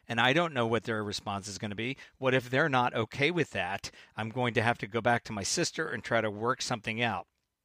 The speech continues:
Now, you might be thinking, "This is a triangle.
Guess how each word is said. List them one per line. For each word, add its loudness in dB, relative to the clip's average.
Now, 2
you -4
might 2
be -6
thinking, -2
"This 0
is -2
a -4
triangle. -2